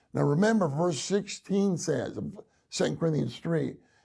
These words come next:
"Whenever the heart turns to the Lord,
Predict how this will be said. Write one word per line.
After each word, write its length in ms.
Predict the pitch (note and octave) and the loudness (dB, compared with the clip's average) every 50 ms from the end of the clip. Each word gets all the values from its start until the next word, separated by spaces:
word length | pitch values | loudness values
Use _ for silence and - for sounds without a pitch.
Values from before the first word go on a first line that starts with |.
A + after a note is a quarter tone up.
| _ _ | _ _
"Whenever 520 | - - E3 F3 F3+ F#3 F#3 F3 E3 D#3 | -2 -2 0 2 2 2 2 2 0 0
the 160 | C#3 B2+ C3+ B2+ | 0 0 -2 0
heart 380 | B2 D3 D#3+ E3 D3 - - | 0 0 0 0 -2 -4 -10
turns 500 | - - - D3 D#3 D#3 D#3 D3 C3+ - - | -10 -6 -4 -4 -2 -2 -2 -4 -6 -8 -8
to 100 | - B2 | -8 -6
the 120 | A#2 A#2+ | -6 -4
Lord, 560 | B2 C3 C#3+ D#3+ F3 F#3 F#3 - G4 - - | -4 -2 0 2 2 2 2 2 2 0 -2